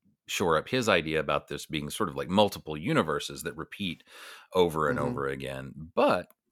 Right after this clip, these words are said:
Speaker 1: time cycle's a vague word, you know, it can, it's,
Speaker 2: Yeah.
Speaker 1: it doesn't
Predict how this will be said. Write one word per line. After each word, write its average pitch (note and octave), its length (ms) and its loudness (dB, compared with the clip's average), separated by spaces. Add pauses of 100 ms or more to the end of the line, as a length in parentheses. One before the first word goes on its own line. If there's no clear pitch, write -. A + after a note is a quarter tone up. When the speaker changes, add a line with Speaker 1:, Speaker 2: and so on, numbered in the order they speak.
(220)
Speaker 1:
time C3+ 280 -4
cycle's A2+ 380 0
a F#2+ 40 0
vague G2+ 280 0
word, E2+ 420 0 (120)
you D2+ 120 -8
know, D2+ 180 -2
it D#2 180 -4
can, D2+ 520 -6
it's, - 280 -6
Speaker 2:
Yeah. A2+ 220 2
Speaker 1:
it G#2 60 -4
doesn't F2 360 0